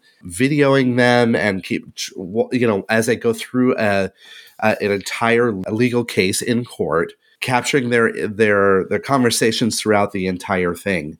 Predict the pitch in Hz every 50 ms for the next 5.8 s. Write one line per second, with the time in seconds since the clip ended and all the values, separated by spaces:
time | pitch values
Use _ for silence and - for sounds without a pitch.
0 | _ _ - - - _ - 135 113 123 196 233 226 - 165 151 - - 143 127
1 | - - - 85 78 78 80 80 107 _ _ _ _ _ _ _ _ _ _ _
2 | _ _ _ _ _ _ _ _ _ _ _ _ _ _ _ _ - 143 147 143
3 | 147 - 139 165 202 - - - 233 226 226 214 190 - 139 135 - 127 123 117
4 | 120 123 135 143 143 143 - 104 95 95 113 113 120 117 110 95 - - - -
5 | 147 139 - - - - 87 78 80 82 90 - - - - -